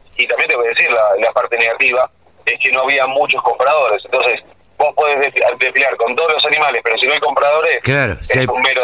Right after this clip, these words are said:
Speaker 1: desfile.
Speaker 2: Sí, sí, sí. Si
Speaker 1: O sea,
Speaker 2: hay
Speaker 1: no es un
Speaker 2: poco
Speaker 1: bareo de animales para que venderlos.
Speaker 2: Sí, sí, sí.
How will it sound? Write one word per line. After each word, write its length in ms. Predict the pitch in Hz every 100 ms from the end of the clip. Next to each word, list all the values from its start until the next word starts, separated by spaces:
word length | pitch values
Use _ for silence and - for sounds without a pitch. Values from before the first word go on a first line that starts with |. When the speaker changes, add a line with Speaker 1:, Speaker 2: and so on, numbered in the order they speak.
| 117
Speaker 1:
desfile. 480 | 113 - - 90 -
Speaker 2:
Sí, 180 | 127 139
sí, 200 | 110 123
sí. 300 | 113 120 - - - -
Si 160 | - -
Speaker 1:
O 60 | 120
sea, 120 | 120
Speaker 2:
hay 40 |
Speaker 1:
no 60 | 131
es 80 | 139
un 100 | 131 117
Speaker 2:
poco 60 |
Speaker 1:
bareo 540 | 120 123 123 117 107 107
de 100 | 107
animales 400 | 110 110 107 101
para 200 | 104 101
que 80 |
venderlos. 680 | 104 101 107 104 98 - - - -
Speaker 2:
Sí, 200 | - 143
sí, 200 | 135 135 120
sí. 280 | 123 123